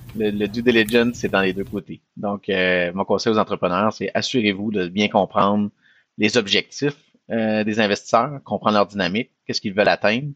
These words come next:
Euh, ils ont une réalité qui est différente de la, la réalité d'entreprise. Ils ont un horizon d'investissement, une capacité de supporter l'entreprise. Si on parle d'un fonds d'investissement qui a une certaine taille,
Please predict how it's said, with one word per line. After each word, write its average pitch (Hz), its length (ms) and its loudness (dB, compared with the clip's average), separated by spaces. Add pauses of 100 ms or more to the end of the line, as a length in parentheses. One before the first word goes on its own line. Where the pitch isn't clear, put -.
(460)
Euh, 98 80 -2
ils 98 100 0
ont 98 80 6
une 95 60 2
réalité 90 400 0
qui 101 100 -4
est 87 40 -6
différente 92 500 -2
de 90 40 -6
la, 85 180 -2
la 85 120 -6
réalité 90 400 -6
d'entreprise. 151 640 -4
Ils 110 60 -4
ont 98 60 -2
un 92 80 -2
horizon 95 320 0
d'investissement, 98 600 -2 (380)
une 98 100 -2
capacité - 640 -2
de 202 80 -10
supporter - 320 -2
l'entreprise. 117 560 0
Si - 140 -14
on 143 80 -6
parle 110 180 4
d'un 101 140 2
fonds 107 120 2
d'investissement 104 500 0
qui 110 100 -10
a - 20 -4
une 92 100 -8 (120)
certaine 143 320 -6
taille, 127 420 4